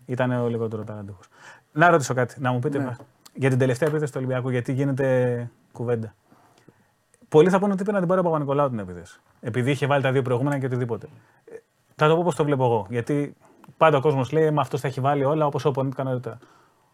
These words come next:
Speaker 1: Ο Μακίσικ είναι ο, από τους παίκτες που είχε διαθέσιμος ο coach Μπαρτζόκας, ο καλύτερος στο ένας εναντίον ενός. Ο μόνος που είχε κάθε το παιχνίδι και οτιδήποτε. Είχε ένα στα έξι σουτ, οκ. Αλλά όπως ακούσαμε και στη μετάδοση, η εντολή ήταν ακριβώς αυτή.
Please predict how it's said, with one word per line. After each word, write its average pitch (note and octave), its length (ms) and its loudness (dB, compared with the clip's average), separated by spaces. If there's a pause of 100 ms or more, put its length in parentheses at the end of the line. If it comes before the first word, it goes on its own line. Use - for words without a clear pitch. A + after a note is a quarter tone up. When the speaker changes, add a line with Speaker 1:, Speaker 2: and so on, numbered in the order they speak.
(120)
Speaker 1:
Ο C#3+ 80 -2
Μακίσικ D#3+ 400 0
είναι A3 100 -2
ο, G3+ 140 -4 (160)
από B2+ 200 0
τους B2 160 -4
παίκτες - 260 4
που E3+ 100 -2
είχε D3 120 0
διαθέσιμος B2+ 520 0
ο A2+ 80 -10
coach A2+ 120 -4
Μπαρτζόκας, A2+ 480 -8
ο B2+ 120 0
καλύτερος D#3 400 2
στο - 80 -8
ένας D#3+ 160 -6
εναντίον C3+ 260 -4
ενός. G#2+ 240 -10 (400)
Ο D3 100 0
μόνος E3 200 4
που - 60 -6
είχε D3 120 -4
κάθε A#2+ 220 -4
το A#2+ 80 -12
παιχνίδι A#3 420 -4
και - 80 -4
οτιδήποτε. E3 400 -2
Είχε F#3 140 0
ένα F3+ 200 0
στα - 160 -6
έξι D#3 180 -4
σουτ, A2 160 -8 (140)
οκ. A2 120 -10 (640)
Αλλά C#3 160 2
όπως E3+ 180 2
ακούσαμε F3+ 380 2
και C3+ 440 0
στη B2 180 -8
μετάδοση, A#2 600 -6
η C#3+ 120 0
εντολή D3 220 4
ήταν B3+ 120 2
ακριβώς A3 280 -6
αυτή. G#3 300 -6